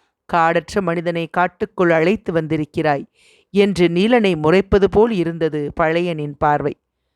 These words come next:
"சரி, இனி நாம் விளையாட வேண்டியதுதான்" என்று முடிவு செய்தார் பழையன். நீலனின் கண்கள் அவர்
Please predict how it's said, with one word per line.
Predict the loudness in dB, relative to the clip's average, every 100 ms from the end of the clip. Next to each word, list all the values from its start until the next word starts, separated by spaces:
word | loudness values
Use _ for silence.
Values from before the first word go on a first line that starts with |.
| _ _ _
"சரி, | 0 2 2 -4 _ _ _ _ -6
இனி | -2 -2 -2 -4
நாம் | -2 0 0
விளையாட | 0 2 2 2 0
வேண்டியதுதான்" | -2 -4 -4 -4 -4 -6 -8 _ _ _ _ 0
என்று | 0 2 2 2 0
முடிவு | 0 2 2 0
செய்தார் | 0 0 0 -2 -2
பழையன். | -2 -2 -2 -6 _ _ _ _ _ _ _ _ _ _ -10
நீலனின் | 0 4 4 4 0 -4
கண்கள் | -4 -2 0 0 -2 -12 -20 -20 -8 0
அவர் | 0 0 -4